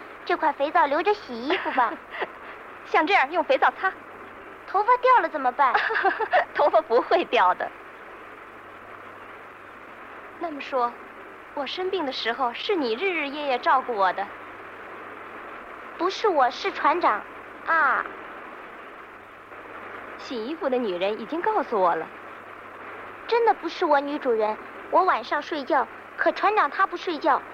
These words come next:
Speaker 1: 好多天好多天他都没合眼，他也不吃东西。后来，还是大夫说你好些了，他才喝了点汤。
Speaker 2: 真怪，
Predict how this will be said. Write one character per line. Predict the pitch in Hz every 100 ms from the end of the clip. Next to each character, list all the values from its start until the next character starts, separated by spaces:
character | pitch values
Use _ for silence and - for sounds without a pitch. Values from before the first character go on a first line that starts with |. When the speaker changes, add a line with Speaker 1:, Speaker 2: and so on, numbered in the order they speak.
| - -
Speaker 1:
好 | - 269
多 | 392 427
天 | - 403
好 | 277
多 | 254 311
天 | - 311
他 | 311 370
都 | 392
没 | 359 339
合 | - 285
眼， | 285 214 - - - - -
他 | 359
也 | 277
不 | 285
吃 | 311 -
东 | 370 381
西。 | 381 220 - - - - - -
后 | 320
来， | 262 220 220 - - - -
还 | 349
是 | 392 427
大 | 466 392
夫 | 311
说 | 302 415
你 | 392
好 | 392 269 220
些 | - 339 339
了， | 247 - - - -
他 | - 349
才 | 311 311
喝 | - 359
了 | 330
点 | 233 202
汤。 | - 269 262 - - - - - - - - - -
Speaker 2:
真 | 285 233
怪， | - 254